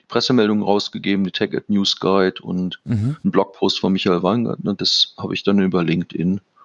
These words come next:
Speaker 1: nochmal verbreitet. Das ist eigentlich so mein Hauptkanal.
Speaker 2: Okay, alles klar. Also verlinken wir vielleicht auch noch dein LinkedIn-Profil natürlich, ne? Dann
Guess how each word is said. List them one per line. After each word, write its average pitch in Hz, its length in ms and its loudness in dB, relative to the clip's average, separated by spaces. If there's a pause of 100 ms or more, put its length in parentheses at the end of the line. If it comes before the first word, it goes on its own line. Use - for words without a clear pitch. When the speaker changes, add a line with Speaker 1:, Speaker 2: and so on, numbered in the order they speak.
(120)
Speaker 1:
nochmal 95 200 2
verbreitet. 85 640 0
Das 87 140 0
ist - 160 -2
eigentlich 87 200 -6
so - 100 -6
mein 82 220 0
Hauptkanal. 87 680 0 (220)
Speaker 2:
Okay, 104 480 -6 (500)
alles 104 320 -4
klar. 107 280 2
Also 110 180 2
verlinken 127 340 4
wir 135 60 4
vielleicht 117 280 2
auch 117 100 4
noch 113 180 2
dein 131 300 2
LinkedIn-Profil 123 1080 0
natürlich, 117 560 2
ne? 123 200 2
Dann 117 280 -2